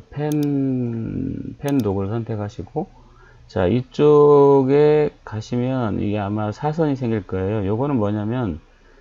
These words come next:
지금 현재 여기를 기준으로 해서 다시 선이 이어진다는 뜻입니다. 그래서 자, 클릭을 하시고 한번 클릭하시고,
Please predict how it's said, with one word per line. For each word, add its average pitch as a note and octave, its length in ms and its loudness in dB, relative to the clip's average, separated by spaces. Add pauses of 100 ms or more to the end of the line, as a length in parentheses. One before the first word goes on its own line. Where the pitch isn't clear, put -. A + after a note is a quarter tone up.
(220)
지금 C#3 240 0
현재 D#3 520 4 (320)
여기를 C#3+ 400 4
기준으로 A#2 480 0
해서 G#2 140 -4
다시 F2+ 320 -12
선이 D3+ 300 -6
이어진다는 G2+ 640 -2
뜻입니다. E2+ 460 -12
그래서 E2+ 240 -10
자, F2 220 -12
클릭을 B2 360 -6
하시고 C3 720 -4 (380)
한번 A2+ 220 -6
클릭하시고, A#2+ 920 -8